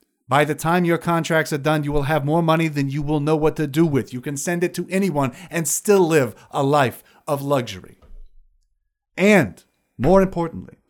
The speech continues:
I will promise you that while you he-, are here in Omindia, you will change the lives of thousands of people.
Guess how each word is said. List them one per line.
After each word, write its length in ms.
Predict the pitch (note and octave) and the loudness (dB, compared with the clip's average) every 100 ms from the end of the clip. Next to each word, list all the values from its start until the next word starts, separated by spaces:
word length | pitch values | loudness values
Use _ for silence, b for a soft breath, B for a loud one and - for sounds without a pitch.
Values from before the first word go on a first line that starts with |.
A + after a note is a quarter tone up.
| b b - | b b 2
I 120 | E3+ | 6
will 160 | F#3+ G3 | 6 4
promise 400 | F3+ E3+ E3 C3 | 0 0 0 -2
you 260 | G#2+ - _ b b _ | -4 -4 _ b b _
that 180 | A2 G2 | -8 -4
while 240 | A2+ C#3+ | 4 4
you 200 | D3+ E3 | 4 2
he-, 120 | D3+ D3+ | -2 -2
are 120 | C3 | -2
here 280 | - F#3 F3+ | -2 -2 -2
in 140 | E3 | -2
Omindia, 540 | D3 D3+ D3+ A#2 F#2 F2 _ _ | -2 0 0 -2 -8 -14 _ _
you 120 | A2 A#2 | -12 -10
will 80 | A#2+ | -10
change 500 | - D#3 D#3+ D#3 B2 | -8 -4 -4 -4 -6
the 100 | A#2 | -6
lives 480 | A#2 B2 A#2+ G#2+ - | -4 -4 -4 -6 -12
of 160 | G#2+ | -16
thousands 760 | - - A#2+ B2+ A2+ G2 F#2 - | -16 -12 -6 -4 -4 -6 -10 -12
of 180 | - _ | -18 _
people. 380 | A2 - F2 | -16 -16 -20